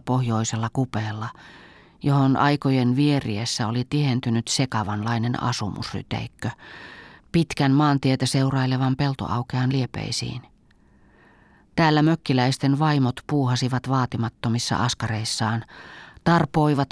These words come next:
paljain sierrettynein jaloin pölähtelevää maantietä yhteiselle kaivolle mäenlaidassa ja tavatessaan sattumoisin toisiaan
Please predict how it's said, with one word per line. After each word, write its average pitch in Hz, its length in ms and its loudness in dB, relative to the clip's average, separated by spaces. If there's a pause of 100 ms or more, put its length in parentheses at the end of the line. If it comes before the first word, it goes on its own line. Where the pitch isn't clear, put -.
paljain 131 480 4
sierrettynein 127 760 2
jaloin 123 440 2
pölähtelevää 120 760 0
maantietä 120 680 -2 (400)
yhteiselle 117 840 0
kaivolle 113 480 0
mäenlaidassa 98 920 -2 (640)
ja 143 120 2
tavatessaan 147 640 2
sattumoisin 139 640 0
toisiaan 117 640 0